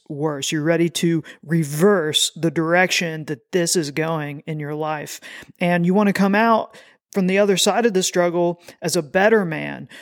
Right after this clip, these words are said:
with an improved vision of their life, an improved understanding of purpose and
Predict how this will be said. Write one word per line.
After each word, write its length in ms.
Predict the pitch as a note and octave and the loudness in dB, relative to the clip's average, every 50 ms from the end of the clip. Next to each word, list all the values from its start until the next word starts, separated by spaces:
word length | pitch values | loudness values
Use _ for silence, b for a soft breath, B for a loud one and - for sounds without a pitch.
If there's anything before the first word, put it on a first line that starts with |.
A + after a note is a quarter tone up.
| B B - | B B -4
with 320 | D3+ E3+ F3+ F3+ F3 - | 0 2 2 2 0 0
an 120 | - F#3 E3+ | -2 -4 -2
improved 640 | E3+ D#3+ - - - - A3 B3 C#4 C#4+ C#4 G#3 | -2 -4 -6 -6 -2 2 4 4 4 4 4 2
vision 520 | E3 E3 E3+ D3+ D3 D3+ C#3 B2 C#3+ C#3+ - B B B B B B | 0 0 0 0 -2 -6 -8 -10 -12 -14 -16 B B B B B B
of 220 | - E3+ E3+ D3+ | -4 -2 -2 0
their 140 | C#3+ E3 D#3+ | 0 0 0
life, 480 | D#3 E3 E3+ F3+ G3 G#3 G3+ F3+ - - | 2 2 4 4 4 4 2 0 -2 -6
an 180 | - E3+ D#3+ D#3+ | -6 -6 -4 -4
improved 720 | D#3 D3+ D3 - - - - A#3+ C4 C4 C4 B3 F#3+ F3 | -6 -6 -8 -10 -10 -2 2 4 4 4 4 4 2 0
understanding 640 | E3+ D#3+ E3+ D#3 - - D#3 D#3 D#3 D#3+ D#3 D#3 - | 0 0 -2 -4 -6 -6 -6 -6 -4 -4 -6 -6 -4
of 320 | - D#3 D#3 D#3 D3 C#3 b b b b _ | -2 0 0 0 -2 -4 b b b b _
purpose 640 | - - G#3+ A3 G#3+ A3 F3+ D#3+ D#3+ D3+ - - - - | -2 2 2 2 4 4 2 2 2 2 0 -2 -4 -4
and 400 | - E3 E3 D#3+ D#3+ D#3+ D#3+ D#3 | -6 -4 -2 -2 -2 -2 -4 -6